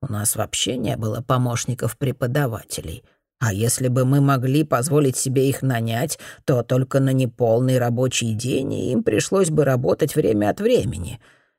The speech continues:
Так что учителя отвечали каждый исключительно за свой класс».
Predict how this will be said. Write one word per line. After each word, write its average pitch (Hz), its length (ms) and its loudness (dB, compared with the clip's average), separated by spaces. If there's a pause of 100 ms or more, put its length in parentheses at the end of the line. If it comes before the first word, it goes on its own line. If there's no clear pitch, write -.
(120)
Так - 160 -8
что 71 460 -4 (340)
учителя 123 580 0
отвечали 147 540 -2
каждый 156 600 0
исключительно 151 1120 0
за 117 180 -2
свой 113 360 -2
класс». - 600 -6